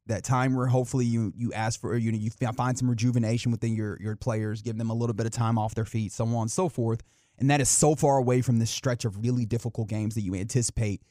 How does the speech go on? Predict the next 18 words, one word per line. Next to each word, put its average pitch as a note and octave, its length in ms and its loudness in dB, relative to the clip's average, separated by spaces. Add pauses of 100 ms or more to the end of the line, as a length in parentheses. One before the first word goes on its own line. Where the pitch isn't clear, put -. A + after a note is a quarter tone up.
(140)
Eagles, A#2 560 0
Bills, A2 720 -2
Dolphins, G2+ 640 -4 (340)
um, F2+ 380 -2
that G#2+ 180 -2
could D3 220 2
be B2+ 160 2 (280)
really B2+ 280 2
vital A#2 440 0
to, A#2+ 340 2
uh, A#2 160 4
what A2+ 240 0
you B2 180 2
are A#2+ 80 2
trying A#2 400 0
to A2+ 60 0
do A2 320 0
in G#2 420 -2